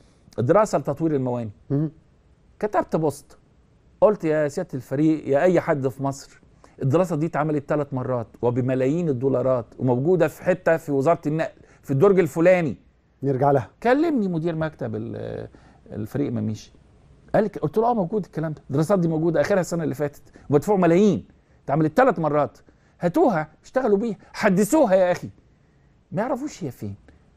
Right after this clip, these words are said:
Speaker 1: واتعمل العقد
Speaker 2: هو
Speaker 1: الجديد.
Speaker 2: ده عيب في التواصل والترابط؟ الداتا نفسها؟
Speaker 1: احنا، آه،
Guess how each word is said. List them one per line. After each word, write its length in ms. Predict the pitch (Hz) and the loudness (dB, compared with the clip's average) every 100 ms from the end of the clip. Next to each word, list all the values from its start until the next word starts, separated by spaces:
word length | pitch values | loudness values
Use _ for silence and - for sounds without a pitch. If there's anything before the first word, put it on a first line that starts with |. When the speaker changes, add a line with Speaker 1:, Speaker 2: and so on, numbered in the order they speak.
| - | -6
Speaker 1:
واتعمل 480 | 190 208 220 214 135 | -4 -2 0 0 -2
العقد 320 | 123 131 151 | -4 -2 4
Speaker 2:
هو 140 | 165 | 6
Speaker 1:
الجديد. 140 | 165 262 | 6 2
Speaker 2:
ده 40 | |
عيب 140 | 269 | 0
في 80 | - | -2
التواصل 400 | - 147 214 262 | -4 -2 -2 -2
والترابط؟ 460 | 165 - 143 175 220 _ _ _ _ _ - _ _ - - | -4 -4 -6 -6 -8 _ _ _ _ _ -20 _ _ -16 -10
الداتا 440 | 113 156 165 - - _ _ 117 | 0 0 0 -4 -14 _ _ -18
نفسها؟ 320 | 110 - 143 - - - - - _ 127 | -14 -12 -14 -14 -20 -20 -20 -20 _ -8
Speaker 1:
احنا، 420 | - 127 117 110 _ - | -4 0 0 -2 _ -6
آه، 380 | 107 104 101 | -4 -2 -4